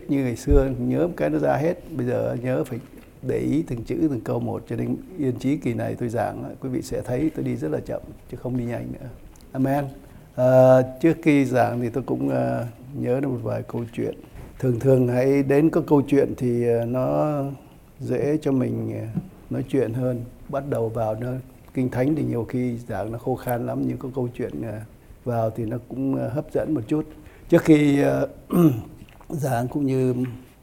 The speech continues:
bao nhiêu lần trước thì chúng ta nhớ đến Chúa, chúng ta để cầu nguyện.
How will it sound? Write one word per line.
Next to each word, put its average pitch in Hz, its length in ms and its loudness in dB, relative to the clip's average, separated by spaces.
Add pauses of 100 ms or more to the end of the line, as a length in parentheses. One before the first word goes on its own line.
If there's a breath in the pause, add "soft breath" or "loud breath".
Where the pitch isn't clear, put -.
(140)
bao 123 160 -4
nhiêu 127 140 -2
lần 120 160 -2 (160)
trước 151 200 -2 (100)
thì 110 160 -6
chúng 131 100 -8
ta 127 200 -2 (100)
nhớ 120 320 -4
đến 139 120 -2 (100)
Chúa, 139 400 -4
chúng 131 120 -10
ta 123 180 -4
để 117 160 -6
cầu 110 160 -6
nguyện. 110 200 -6